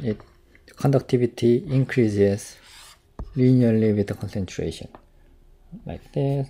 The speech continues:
and here. But at high ionic concentration,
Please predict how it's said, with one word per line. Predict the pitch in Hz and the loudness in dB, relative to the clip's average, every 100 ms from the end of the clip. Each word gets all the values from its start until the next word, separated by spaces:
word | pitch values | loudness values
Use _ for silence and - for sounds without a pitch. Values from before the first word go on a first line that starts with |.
| - | -10
and | 90 95 | -14 -14
here. | - - 98 - _ - - - - _ _ _ - - - - _ _ _ | -12 -14 -14 -20 _ -18 -18 -20 -20 _ _ _ -20 -20 -20 -20 _ _ _
But | 123 120 - | 4 4 2
at | 127 - | 0 0
high | - - 190 156 156 | -4 6 10 10 8
ionic | 131 131 123 | 6 4 2
concentration, | 123 120 117 117 104 139 170 | 0 0 0 0 2 0 0